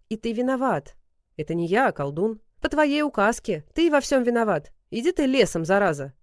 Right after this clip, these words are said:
«Я и иду по лесу, только проводник у меня хреновый, который никак выйти из леса не может». «Отстань по-хорошему, Кикимора, а не то».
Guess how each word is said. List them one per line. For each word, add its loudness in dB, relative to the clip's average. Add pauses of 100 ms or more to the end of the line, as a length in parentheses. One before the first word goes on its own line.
(140)
«Я 2
и 2
иду -2
по 2
лесу, -2
только -4
проводник -2
у -2
меня -2
хреновый, -2
который 0
никак -4
выйти -6
из -6
леса -4
не 0
может». -4 (200)
«Отстань -6
по-хорошему, -6
Кикимора, -6
а -6
не -6
то». -2